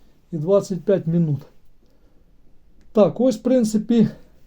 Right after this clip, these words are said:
і все, що я хотів показати. Ну, ця річ для тих, у кого нема токарного станка, вона, як би можна сказати, безполезна. Ну, а в кого є токарний станок,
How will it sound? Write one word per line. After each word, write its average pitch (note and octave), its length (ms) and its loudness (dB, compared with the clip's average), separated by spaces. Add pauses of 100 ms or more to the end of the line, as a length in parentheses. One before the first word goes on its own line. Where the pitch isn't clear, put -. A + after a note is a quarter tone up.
(1000)
і F3+ 40 -8
все, G#3 300 0
що - 120 -4
я F3+ 80 0
хотів F3 360 -6
показати. G#3 560 -2
Ну, C#4 240 -2 (220)
ця A#3+ 460 0
річ B3 440 -2 (880)
для G3+ 160 -2
тих, A3 260 -4
у G#3 60 -8
кого A#3 240 0
нема G#3+ 300 2
токарного G#3 600 -2
станка, A3+ 460 0
вона, F#3+ 260 -4
як F3+ 180 -4
би F3+ 120 -2
можна F3+ 240 -4
сказати, F3+ 440 -6 (380)
безполезна. F#3+ 800 0 (4000)
Ну, A3+ 120 4
а A#3 60 4
в A3 100 0
кого B3+ 160 4
є A#3+ 140 8
токарний A3 500 8
станок, C4+ 480 6